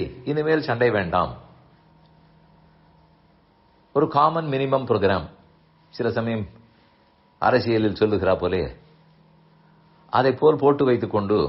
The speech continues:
குடும்பம் நடக்கும். அல்லது ஆபீஸில்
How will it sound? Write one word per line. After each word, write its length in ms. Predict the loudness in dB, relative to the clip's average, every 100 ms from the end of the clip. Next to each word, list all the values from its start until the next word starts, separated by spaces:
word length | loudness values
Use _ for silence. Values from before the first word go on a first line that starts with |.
| -4 -10
குடும்பம் 420 | -2 0 0 0 0
நடக்கும். 340 | 0 -2 -10 -14 _ _ _ _ _ _ _ _ _ _ _ _ _ _ _ _ 0
அல்லது 180 | 4 4
ஆபீஸில் 540 | 4 2 -2 -2 -2